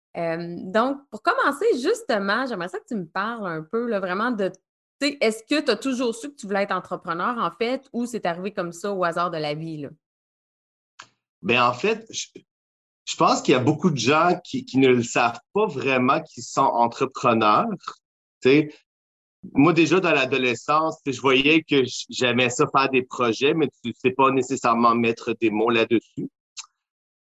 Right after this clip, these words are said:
Speaker 2: Euh, après ça, dans ma jeune vie d'adulte, ben, j'ai, j'ai comme plusieurs personnes essayé différents emplois, tu sais, euh,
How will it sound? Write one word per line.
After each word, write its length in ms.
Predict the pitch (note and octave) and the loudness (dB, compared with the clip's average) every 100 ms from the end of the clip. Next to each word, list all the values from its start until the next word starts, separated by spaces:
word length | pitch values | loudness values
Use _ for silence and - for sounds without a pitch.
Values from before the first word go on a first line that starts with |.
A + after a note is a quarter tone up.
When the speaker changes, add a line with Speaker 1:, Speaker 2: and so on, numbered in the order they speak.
| _ - | _ -2
Speaker 2:
Euh, 280 | G#2 G#2 G2+ - | 0 2 0 0
après 400 | A2+ A#2 C#3 B2 | -2 0 0 0
ça, 220 | - D#3 | 2 4
dans 180 | D3 B2+ | 4 4
ma 180 | A#2+ | 2
jeune 280 | A2+ C3+ C3+ | 2 2 0
vie 140 | B2 D3+ | -2 -2
d'adulte, 600 | C#3 B2 - D3 D3+ - | 0 0 2 4 4 0
ben, 200 | B2 A#2+ | -4 -2
j'ai, 440 | A2+ B2 A2+ G2+ F#2+ _ _ _ - | -2 0 0 0 -6 _ _ _ -6
j'ai 100 | B2+ | -2
comme 340 | C3 B2 C#3 - _ _ - | 0 -2 -4 -12 _ _ -6
plusieurs 420 | C3+ C3 C#3+ C#3+ | -2 2 2 0
personnes 480 | C3+ - D3 D3 C#3+ | -6 -8 -4 -2 -2
essayé 360 | C3 - C3+ | -4 -2 -2
différents 540 | C3 - C#3 A#2+ B2+ A#2+ | -2 -2 0 4 4 4
emplois, 840 | B2 A#2+ - B2+ B2 B2 B2+ C3 B2 - | 4 2 2 4 6 6 6 2 -2 -8
tu 140 | C3 | -4
sais, 60 | B2 | -2
euh, 220 | G#2+ F#2+ | 0 0